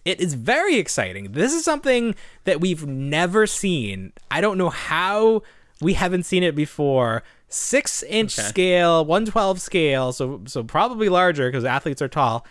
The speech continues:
Speaker 1: highly articulated figures. They're doing N B A first, which I think is good. N B A is very, very big. Um,
Speaker 2: Yep.
Speaker 1: this is gonna, this is gonna be fun. It's gonna be, I think these are gonna look nice.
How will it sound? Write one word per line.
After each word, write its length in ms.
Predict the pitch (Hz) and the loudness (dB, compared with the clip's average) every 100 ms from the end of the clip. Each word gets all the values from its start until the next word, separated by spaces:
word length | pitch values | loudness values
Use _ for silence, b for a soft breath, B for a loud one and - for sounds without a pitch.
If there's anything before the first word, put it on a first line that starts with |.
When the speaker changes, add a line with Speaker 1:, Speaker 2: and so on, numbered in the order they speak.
| b b b - - | b b b -20 -12
Speaker 1:
highly 640 | - - 226 262 269 269 | -4 0 2 2 2 2
articulated 960 | 233 220 - 196 196 170 170 160 156 143 | 4 2 0 -2 -2 0 2 2 2 0
figures. 680 | 175 147 135 127 120 120 - b b _ | 0 0 2 2 2 0 -6 b b _
They're 100 | 131 | 2
doing 420 | 156 185 170 160 - | 4 4 4 -2 -4
N 280 | 160 202 247 | -4 -2 -2
B 200 | 247 240 | -2 2
A 240 | 214 214 214 | 4 4 2
first, 500 | - 180 143 156 139 | 2 2 2 -2 -4
which 100 | 143 | -2
I 80 | 139 | 0
think 180 | 170 | 0
is 100 | 180 | 0
good. 160 | 156 165 | 2 2
N 120 | 147 | 2
B 120 | 151 | 2
A 60 | 147 | 2
is 120 | 131 | 0
very, 500 | 117 135 160 170 156 - | -2 0 2 0 -2 -10
very 240 | 135 160 | -2 0
big. 380 | 190 131 104 123 b b b b - | 2 0 -2 -4 b b b b -6
Um, 500 | 131 110 95 95 98 | -2 -2 -4 -8 -8
Speaker 2:
Yep. 200 | 135 120 - - - | -6 -8 -12 -20 -8
Speaker 1:
this 200 | 156 170 | -4 -2
is 140 | 196 | 0
gonna, 280 | 202 220 214 - | 2 0 -2 -6
this 200 | 180 311 | -6 -4
is 120 | 294 | -2
gonna 160 | 294 | -2
be 120 | 285 277 | -2 0
fun. 240 | 262 151 | 0 -2
It's 100 | 143 | 0
gonna 120 | 202 | 0
be, 140 | 208 160 | 0 -2
I 80 | |
think 160 | 160 208 | -4 -4
these 160 | 220 214 | -2 0
are 40 | |
gonna 180 | 214 208 | 0 2
look 200 | 202 - | 0 0
nice. 420 | 196 190 190 - | 0 2 0 -4